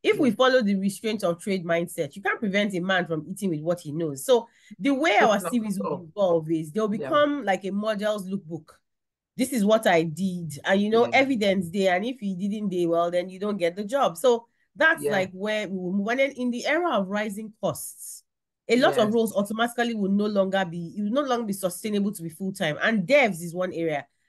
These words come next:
Speaker 1: I tell people
Speaker 2: Yeah.
Speaker 1: it's not sustainable trying to hold down a dev. The person needs
Speaker 2: Yes.
Speaker 1: to do,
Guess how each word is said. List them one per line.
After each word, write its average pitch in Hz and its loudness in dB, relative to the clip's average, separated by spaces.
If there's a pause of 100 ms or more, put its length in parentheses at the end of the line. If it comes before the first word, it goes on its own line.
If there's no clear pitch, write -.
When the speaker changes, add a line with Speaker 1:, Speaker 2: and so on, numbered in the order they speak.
(160)
Speaker 1:
I 240 2
tell 339 2
people 214 -2
Speaker 2:
Yeah. 214 -4
Speaker 1:
it's 214 -4
not 285 0
sustainable 202 -4
trying 208 -2
to 175 0
hold 190 0
down 170 0
a 151 -6
dev. 147 -4 (460)
The 247 -2
person 349 2
needs 277 0
Speaker 2:
Yes. - -12
Speaker 1:
to 214 2
do, 190 0